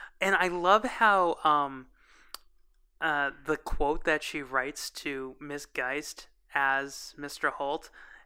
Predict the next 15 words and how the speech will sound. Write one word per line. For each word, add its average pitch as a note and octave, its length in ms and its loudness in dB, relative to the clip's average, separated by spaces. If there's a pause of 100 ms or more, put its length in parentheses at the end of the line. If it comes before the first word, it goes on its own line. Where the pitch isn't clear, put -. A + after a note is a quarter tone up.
(140)
and, C#3 560 -4 (800)
uh, C#3 440 -4 (520)
Dion's D3 380 -2
like, - 160 -14 (160)
"That - 200 -8
is D#3+ 160 -8
beautiful. A3 640 -6 (160)
It's - 140 -10
a C4+ 60 -4
very C4+ 260 4
famous B3+ 320 0
quote. C#4 380 0 (160)
Where's B3+ 180 -4
it D4 80 0
from?" C#4+ 440 4